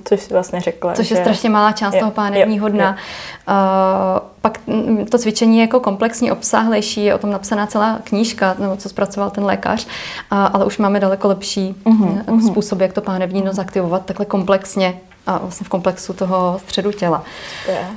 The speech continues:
Speaker 1: Ehm, ohledně toho pánevního dna ještě, jak o něj, jak kdyby můžeme pečovat třeba, teď ř-, možná řeknu úplnou blbost, nějaké koupele, třeba bylinkové, nebo nějaké pomůcky,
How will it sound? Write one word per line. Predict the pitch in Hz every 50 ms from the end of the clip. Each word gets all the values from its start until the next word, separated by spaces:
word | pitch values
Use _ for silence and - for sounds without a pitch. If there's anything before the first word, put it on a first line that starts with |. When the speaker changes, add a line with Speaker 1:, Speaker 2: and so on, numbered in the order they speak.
| 214 - - - - - - - - - - -
Speaker 1:
Ehm, | 196 180 180 180 180 180 175 175 180 175 175 175 180 180 -
ohledně | 190 190 208 196 190 196 190
toho | 190 196 202 208 202
pánevního | 202 - 180 180 185 185 180 175 180 185 185 185 190
dna | 175 175 180 175 165 147 143
ještě, | 156 170 175 170 - - - 196
jak | 185 185 185 185 -
o | 185 185
něj, | 180 180 180 185
jak | 185 180
kdyby | 190 196 214 202
můžeme | 196 202 196 202 190 190
pečovat | 190 - 185 - - 208 175 208 208 - -
třeba, | - - - - - - 117 95
teď | - - 208 214 214
ř-, | 226 220 - -
možná | 208 208 202 196 190
řeknu | 202 196 202 - 202
úplnou | - 190 - 196 202 190
blbost, | 185 185 165 160 160 170 190 190 - 185
nějaké | 175 170 170 170 - 151 160
koupele, | 160 - 214 190 208 208 - - 208 202 190 185 180 175 185
třeba | 185 - - 180 175 180
bylinkové, | 170 160 156 160 180 196 208 208 - 202 190 185 180 170 170 170 180 - - - - - - - - -
nebo | - 185 190 190 185 175 165 170 175 170
nějaké | 175 175 165 180 175 190 170 175 175
pomůcky, | 175 180 185 196 202 220 226 - - - - 226 196 190